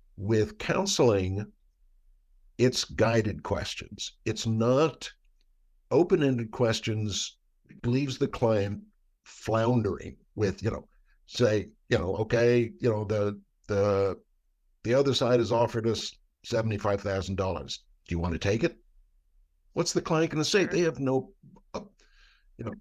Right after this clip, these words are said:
Speaker 1: if it's an interview, you say, "What do you think of that offer?"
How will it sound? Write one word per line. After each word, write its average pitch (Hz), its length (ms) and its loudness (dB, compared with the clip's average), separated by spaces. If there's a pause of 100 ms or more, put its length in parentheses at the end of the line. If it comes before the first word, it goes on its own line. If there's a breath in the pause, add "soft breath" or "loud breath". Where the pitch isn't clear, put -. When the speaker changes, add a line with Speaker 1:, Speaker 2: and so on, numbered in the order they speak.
(180)
Speaker 1:
if 147 160 2
it's 135 160 2
an 123 120 4
interview, 120 640 0 (160)
you - 80 -2
say, 117 240 0 (640)
"What 123 120 -4
do 135 60 2
you 147 40 0
think 196 180 0
of 120 60 2
that 95 160 2
offer?" - 320 -10